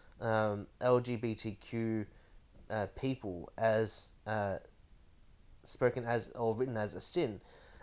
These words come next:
uh, only has come up in the last hundred years or so. Um, and it's mainly been because of mistranslation of the Bible. Now, for those of you who don't know,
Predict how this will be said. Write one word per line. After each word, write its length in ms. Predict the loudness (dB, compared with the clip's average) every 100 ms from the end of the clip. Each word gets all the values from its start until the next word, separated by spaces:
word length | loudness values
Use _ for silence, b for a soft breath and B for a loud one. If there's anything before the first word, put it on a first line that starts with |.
| 0
uh, 140 | 2 2 6
only 520 | 6 6 4 2 2
has 280 | 4 4 4
come 380 | -4 -2 0 2
up 240 | 2 0 -4
in 80 | 0
the 100 | 4
last 600 | 6 6 4 0 -6 -8 -6
hundred 440 | -2 -2 -4 -4
years 200 | 2 4
or 80 | 4
so. 260 | 0 0 -2 -6 B B B B B
Um, 340 | 12 12 12 10
and 300 | 6 6 6 -2 -10
it's 120 | 6
mainly 320 | 12 12 12
been 280 | 12 10 10
because 580 | 6 4 10 12 10 8
of 360 | 6 6 6 2 B B 8
mistranslation 1000 | 10 10 8 4 6 8 8 8 4
of 140 | 2 0
the 60 |
Bible. 500 | 4 6 6 4 -4 -12 B B 4
Now, 120 | 6
for 120 | 12
those 260 | 12 12 12
of 80 |
you 60 | 2
who 100 | -4 6
don't 260 | 6 6
know, 240 | 2 0